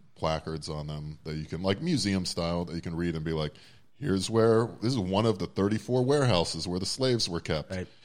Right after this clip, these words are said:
Speaker 1: Now you can see imax films here, and you're like, "Oh, okay, that's
Speaker 2: That's
Speaker 1: pretty
Speaker 2: aw-,
Speaker 1: cool." Yeah.
Speaker 2: great.
Speaker 1: It, over here,
Speaker 2: Love
Speaker 1: it's
Speaker 2: this
Speaker 1: like,
Speaker 2: country.
Speaker 1: "This was where Basquiat did one of his original Tribeca, uh, tags." Of course, he had a different name at the time.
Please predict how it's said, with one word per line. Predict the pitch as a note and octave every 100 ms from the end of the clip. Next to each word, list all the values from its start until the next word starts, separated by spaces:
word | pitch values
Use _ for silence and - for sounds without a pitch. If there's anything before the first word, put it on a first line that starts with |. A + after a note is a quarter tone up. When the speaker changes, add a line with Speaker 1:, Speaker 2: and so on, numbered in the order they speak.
| -
Speaker 1:
Now | - B2+ E3 C3+ D3 F2+
you | G2
can | F#2+
see | F#2 A2+
imax | G#2 A2+ A#2 A#2+ -
films | A#2+ G2 E2+
here, | D#2 C#2+ C2+
and | D#2+
you're | D#2+
like, | D#2 -
"Oh, | B2+ B2 -
okay, | C#3+ G#2+
that's | A#2 B2+
Speaker 2:
That's | A2 C3
Speaker 1:
pretty | A2+ G2+
Speaker 2:
aw-, |
Speaker 1:
cool." | G2 G#2 A#2 - - -
Yeah. | C#3
Speaker 2:
great. | G#2+ G2+ F#2+ - - -
Speaker 1:
It, | G#2 A2
over | A#2 A#2
here, | A#2+
Speaker 2:
Love | C3 C3
Speaker 1:
it's | G#2
Speaker 2:
this | G2
Speaker 1:
like, | G#2+ G2+
Speaker 2:
country. | G2 G2 F#2+ C#3 -
Speaker 1:
"This | D#3+ -
was | C3 A2+
where | A2 F#2+
Basquiat | G#2 A#2 B2 - E2+ F2 F2+
did | F#2 F2
one | F#2
of | F#2
his | F2+ E2
original | F2+ D2+ A2 G#2 F2+ F#2
Tribeca, | - - F#2 G2+ G2+ G2+ G2 F#2+ -
uh, | G2 F#2+ F#2 F2+
tags." | - A#2 C3 F2+ C#2 - - -
Of | -
course, | F#2+ F2
he | F2
had | E2+
a |
different | D2+ G#2+ F2 E2+
name | A2+ F#2+
at | D#2+
the | D#2+
time. | - F#2 F2 G#2+